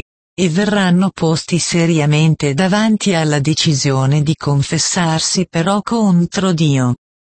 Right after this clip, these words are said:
La decisione però non sarà difficile per coloro che hanno la viva fede,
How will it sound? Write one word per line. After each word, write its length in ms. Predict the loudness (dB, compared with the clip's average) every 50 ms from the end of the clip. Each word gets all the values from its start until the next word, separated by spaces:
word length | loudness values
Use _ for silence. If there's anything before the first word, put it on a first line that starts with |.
| _ _ _ _ _ _ _ _ 0
La 160 | 0 2 2
decisione 880 | 2 0 0 0 0 -2 0 0 2 2 2 2 2 0 0 0 0 -2
però 320 | -2 -2 -2 0 0 2
non 280 | 2 4 4 4 4 2
sarà 360 | 0 0 -2 0 0 0 0
difficile 800 | 0 0 -2 -2 -4 -4 -2 -2 -2 -2 -2 -2 -2 0 -2 -2 -2
per 220 | -2 -4 -4 -4
coloro 600 | -4 -4 -2 0 0 0 0 0 0 0 -2 -4
che 180 | -2 -2 -2 -2
hanno 320 | 0 0 0 0 2 2
la 160 | 0 0 0
viva 340 | 2 2 2 2 2 0 -2
fede, 540 | -2 -2 0 0 2 2 2 0 0 -2